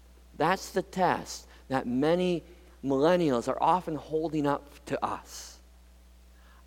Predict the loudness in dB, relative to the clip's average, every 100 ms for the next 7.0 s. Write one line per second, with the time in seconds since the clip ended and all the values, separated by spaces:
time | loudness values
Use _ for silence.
0 | -4 0 2 2 2 0 0 0 0 2
1 | 2 2 0 -4 -8 -4 -2 -2 -2 -4
2 | -12 -14 -20 -20 -20 -10 0 2 2 2
3 | 0 0 0 0 0 -2 -2 -2 -2 -2
4 | -6 -12 -6 0 4 6 6 4 2 -4
5 | -2 0 2 0 0 2 4 6 4 4
6 | 6 4 4 2 2 0 -2 -4 -10